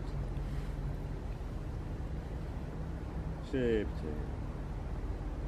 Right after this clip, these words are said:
A w ogóle co mamy nowego? Aha, y, jeżeli chodzi o takie pseudo, fake info, za Calcy I V jak dostaniesz bana, to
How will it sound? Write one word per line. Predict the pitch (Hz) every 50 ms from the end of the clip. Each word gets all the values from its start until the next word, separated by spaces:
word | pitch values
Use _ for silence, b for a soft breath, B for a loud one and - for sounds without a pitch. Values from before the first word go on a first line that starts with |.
| - - - - - - - - - - - - - - - - - - - - - - 104
A |
w | 107 113
ogóle | 110 120 120 117
co | 110 123 110
mamy | 104 101 101 101 98 95
nowego? | 95 92 95 92 95 92 - - - -
Aha, | 117 127 143 131 113 101 85 - - 104
y, | 110 110 110 113
jeżeli | 120 117 127 127 127
chodzi | 117 135 123 113 135
o | 127
takie | 123 127 113 - 135 123 120 120 117 113 113 110 104 -
pseudo, | - - - 135 123 120 113 113 120 117 117 110 110 -
fake | - 120 117 117 113 107 - - - 117 120
info, | 117 110 - - 107 104 101 98 98 104
za | 113 110
Calcy | 110 131 123 123 120 - 123
I | 113 107
V | - 120 117 117 110
jak | 110 107 101
dostaniesz | 110 104 - 120 107 110 107 104 - -
bana, | 117 113 113 107 104 101
to | - 110